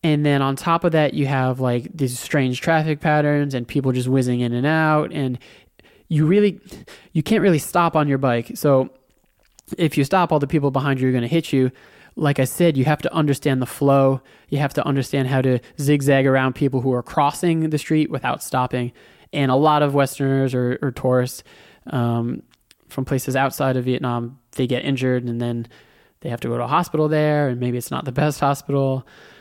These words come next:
So, uh, just a word of caution about that,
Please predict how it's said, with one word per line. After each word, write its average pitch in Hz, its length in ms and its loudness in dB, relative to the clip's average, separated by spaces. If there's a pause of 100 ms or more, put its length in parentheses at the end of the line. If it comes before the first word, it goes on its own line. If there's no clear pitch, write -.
(160)
So, 127 680 0 (100)
uh, 123 600 -4
just 190 180 -2
a 220 40 6
word 170 200 6
of 147 100 -2
caution 143 360 0
about 147 280 0
that, 147 500 -2